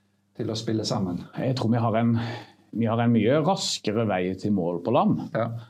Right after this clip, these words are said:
Speaker 2: Eh, fordi som jeg innledet litt med her, så har vi et av Europas mest robuste kraftsystem,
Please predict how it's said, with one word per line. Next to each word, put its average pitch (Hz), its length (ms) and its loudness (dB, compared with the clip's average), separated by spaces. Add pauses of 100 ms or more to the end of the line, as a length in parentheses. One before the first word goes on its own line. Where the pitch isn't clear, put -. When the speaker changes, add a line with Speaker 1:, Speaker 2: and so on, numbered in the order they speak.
Speaker 2:
Eh, 104 280 -2
fordi 101 300 0 (240)
som 104 320 -2
jeg 98 260 -2
innledet 92 320 0
litt 101 180 -4
med 107 120 -2
her, 131 120 -2
så 123 200 -2
har 85 180 -2
vi 101 160 -2
et - 260 -6
av 98 380 -4 (500)
Europas 101 520 0
mest 95 300 -2
robuste 95 680 -4 (160)
kraftsystem, 131 880 -2